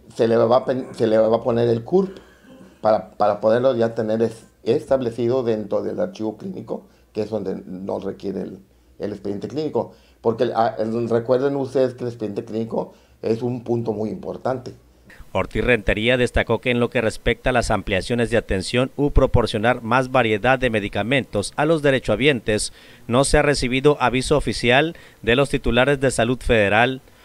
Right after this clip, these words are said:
Speaker 2: solo que se ha cambiado de nombre, pasando de Seguro Popular a insabi.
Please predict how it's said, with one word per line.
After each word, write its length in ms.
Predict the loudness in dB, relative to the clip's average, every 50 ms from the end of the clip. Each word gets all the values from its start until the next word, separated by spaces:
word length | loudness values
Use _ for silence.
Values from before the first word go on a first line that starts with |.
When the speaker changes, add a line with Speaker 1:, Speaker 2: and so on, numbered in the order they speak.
| -20 -20 -18
Speaker 2:
solo 360 | -8 0 2 4 4 4 2
que 140 | 2 0 0
se 100 | 0 0
ha 60 | 0
cambiado 480 | 2 0 0 2 2 0 0 2 2 2
de 100 | 2 2
nombre, 480 | 2 2 2 2 2 0 0 0 -2 -4 -10 -20 -6 -2
pasando 420 | 0 0 2 2 0 2 4 4 4
de 140 | 4 4
Seguro 360 | 2 2 0 2 4 4 4 4
Popular 580 | 2 4 6 6 6 6 6 4 4 2 0 -4
a 160 | -4 -4 -4
insabi. 560 | -4 -4 -2 2 2 4 4 2 0 -2